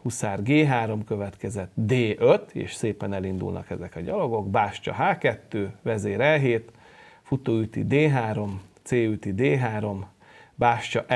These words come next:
F-ről H egyre, ugye H vonalon kis nyomás, de bástya F héttel mindent kivédett, fekete. Király D egy következett, bástya B hat, amire G öt,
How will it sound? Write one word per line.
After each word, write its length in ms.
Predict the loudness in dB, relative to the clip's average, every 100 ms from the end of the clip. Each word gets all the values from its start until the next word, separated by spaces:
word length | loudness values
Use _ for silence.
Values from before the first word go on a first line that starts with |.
| 0
F-ről 300 | -2 -2 -2
H 360 | 0 -2 0
egyre, 340 | 0 0 0 0
ugye 220 | 0 0
H 220 | 0 0
vonalon 300 | -2 -4 -6
kis 220 | -8 -6
nyomás, 360 | -2 0 0 0
de 100 | -2
bástya 560 | 2 2 2 -4 -4
F 120 | -4 -6
héttel 360 | -8 -8 -10
mindent 360 | -8 -8 -8 -8
kivédett, 520 | -2 0 2 2 -2
fekete. 520 | -8 -10 -10 -10 -12 -14 -20 -20 -20 -20 -20 -20 -20 _ _ _ _ _
Király 640 | 4 6 6 4 2 -2 -6 -20 _ _ _ _ _ _ _ _ _
D 140 | 0 6
egy 380 | 8 8 4 2
következett, 920 | 2 2 0 -2 -2 -2 -4 -8 -6 -4 -4 -8 -16 -20 _ 0
bástya 640 | 4 4 2 -2 -2 -4 -10 _
B 200 | -2 0 0 0
hat, 360 | 2 2 0 -8 -20 _ _ _ _ _ _
amire 380 | -4 -2 0 0
G 380 | 2 2 2 2
öt, 400 | 4 4 0 -20